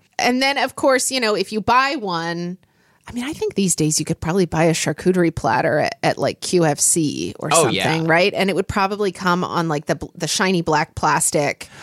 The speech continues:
Speaker 2: Oh, you mean,
Speaker 1: round
Speaker 2: oh, oh,
Speaker 1: tray.
Speaker 2: oh, s-, s-, you mean not just the platter, but, like, but with the meats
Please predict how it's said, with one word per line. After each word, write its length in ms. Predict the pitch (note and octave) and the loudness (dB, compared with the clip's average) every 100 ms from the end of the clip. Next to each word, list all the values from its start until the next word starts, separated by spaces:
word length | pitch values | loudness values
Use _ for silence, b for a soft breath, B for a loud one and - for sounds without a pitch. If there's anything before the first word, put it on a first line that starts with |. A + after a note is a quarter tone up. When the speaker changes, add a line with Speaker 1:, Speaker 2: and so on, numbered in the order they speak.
| B | B
Speaker 2:
Oh, 140 | E3+ F3+ | 2 4
you 80 | F#3 | 4
mean, 80 | |
Speaker 1:
round 260 | E3+ E3+ F3+ | 2 2 2
Speaker 2:
oh, 160 | E3 D#3 | 2 4
oh, 100 | D3+ | 4
Speaker 1:
tray. 300 | F3+ E3+ G#3 | 4 4 2
Speaker 2:
oh, 40 | |
s-, 140 | C#3 - | 0 -2
s-, 200 | B2 - | -6 -2
you 40 | |
mean 160 | C#3 B2+ | -2 0
not 220 | B2+ A#2 | 0 -2
just 240 | C#3+ A#2+ - | -4 -4 -6
the 80 | |
platter, 460 | - A#2+ G2+ F#2 F2 | -8 -2 0 -2 -4
but, 180 | F2 E2 | -8 -4
like, 240 | F2 F2 | -4 -4
but 220 | G2 D#2+ F2+ | -8 -8 -8
with 100 | F#2 | -6
the 80 | F#2 | -2
meats 360 | G2 F2 - | 0 -2 -4